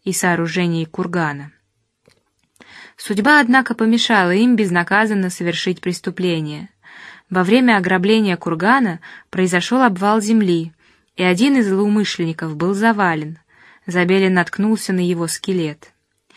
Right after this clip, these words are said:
Этот обвал помешал грабителям вынести все вещи из могилы, так что, расчищая лаз, археологи нашли, помимо множества золотых нашивных бляшек, шесть мечей с обложенными золотыми листами рукоятями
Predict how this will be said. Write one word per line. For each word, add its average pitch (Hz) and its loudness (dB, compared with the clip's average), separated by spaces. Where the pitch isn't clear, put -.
Этот 233 -4
обвал 208 2
помешал 202 0
грабителям 214 0
вынести 233 2
все 220 2
вещи 220 2
из 190 0
могилы, 180 0
так 202 -2
что, - 0
расчищая 196 -2
лаз, 233 0
археологи 226 2
нашли, 190 0
помимо 190 2
множества 185 0
золотых 175 -2
нашивных 175 -4
бляшек, 226 -2
шесть - -2
мечей 185 0
с - -10
обложенными 180 0
золотыми 175 -2
листами 165 -4
рукоятями 214 -2